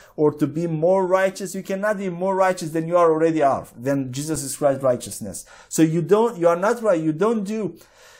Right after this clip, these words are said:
you don't live in holiness to gain God's favor or to gain righteousness or to work for your righteousness or to maintain your salvation. Not even that. Because we, we work righteousness on the outside. We work out our salvation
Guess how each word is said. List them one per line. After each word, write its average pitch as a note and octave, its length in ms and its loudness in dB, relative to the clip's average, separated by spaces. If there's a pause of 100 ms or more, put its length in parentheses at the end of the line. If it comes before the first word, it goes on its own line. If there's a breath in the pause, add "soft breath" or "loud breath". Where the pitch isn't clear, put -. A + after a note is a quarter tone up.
you E3+ 180 2
don't G#3 400 2
live G#3+ 160 0
in G3+ 120 0
holiness F#3+ 580 0
to D#3+ 100 -8
gain D#3+ 340 0
God's D#3 280 2
favor E3 460 -2
or D3+ 280 4
to D3 180 -8
gain D#3 400 0
righteousness D#3+ 640 -2
or D#3 180 -2
to C#3+ 120 -4
work F3 320 2
for G#3 140 -2
your G3 100 0
righteousness F3+ 720 0
or E3+ 160 4
to E3+ 160 -2
maintain E3 480 0
your D3 100 -4
salvation. C3 640 -4
Not G#3 200 0
even G3+ 300 -2
that. F3+ 380 -4 (440 soft breath)
Because D#3+ 560 2 (180 soft breath)
we, F3+ 320 0
we D3+ 340 0
work F3+ 480 2
righteousness C#3+ 680 -4
on C3+ 180 -2
the C#3 120 0
outside. D3+ 420 0
We C#3 160 0
work F#3+ 340 0
out G#3 260 2
our D#3+ 160 0
salvation C3+ 800 -4